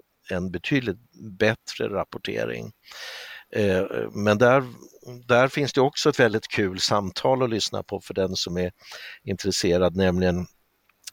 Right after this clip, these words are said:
Josefin Freje då, som gjorde programmet i Medierna. Hon och jag har ett telefonsamtal innan det programmet där hon berättar hur hon har tänkt lägga upp det. Och det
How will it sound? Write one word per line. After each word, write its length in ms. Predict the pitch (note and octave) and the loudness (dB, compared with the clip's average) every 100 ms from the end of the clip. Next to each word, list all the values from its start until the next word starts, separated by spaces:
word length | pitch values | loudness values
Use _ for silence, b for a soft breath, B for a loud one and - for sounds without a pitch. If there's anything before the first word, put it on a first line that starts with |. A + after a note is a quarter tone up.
| - | -4
Josefin 500 | F#2+ - G#2 G#2 F#2+ | -2 0 0 0 0
Freje 440 | - G#2 F#2 A#2 | 2 4 6 4
då, 140 | C3+ F2+ | 4 0
som 200 | - G#2 | -2 0
gjorde 220 | F#2+ F2+ | 0 -2
programmet 580 | - F2 F2 E2+ E2+ - | -4 -2 -2 -2 -4 -4
i 60 | |
Medierna. 640 | F#2+ G2+ A#2+ B2 A2 E2+ D#2+ B B B B B _ _ _ | 0 4 4 4 0 0 -4 B B B B B _ _ _
Hon 260 | - A2+ A2+ | 0 2 6
och 80 | A#2 | 6
jag 180 | G2 F2+ | 6 4
har 140 | F#2+ | 2
ett 80 | F#2 | 0
telefonsamtal 1120 | G2+ F#2 B2 G#2+ F#2 G#2 G2+ - D#3+ E2+ F2 - | -2 0 0 0 0 0 -2 2 2 2 -4 -10
innan 560 | A2 A2 G2 B2 D3+ F#2 | -4 -2 0 2 2 0
det 140 | F2 | -6
programmet 640 | - F#2 G2 - A2 G2+ | -8 -10 -8 -10 -12 -10
där 120 | - F2+ | -4 -4
hon 160 | F#2+ | -2
berättar 360 | F#2+ G2 - F#2 | -2 -2 -4 -4
hur 80 | F#2 | -4
hon 100 | F3 | -4
har 100 | - | -4
tänkt 260 | G2 E2+ | -6 -4
lägga 220 | F2+ E2+ | -6 2
upp 260 | C3 - - | 2 2 -6
det. 160 | - - _ b b b b - | -12 -14 _ b b b b -6
Och 140 | G2 | 2
det 260 | A#2 A#2 | 4 4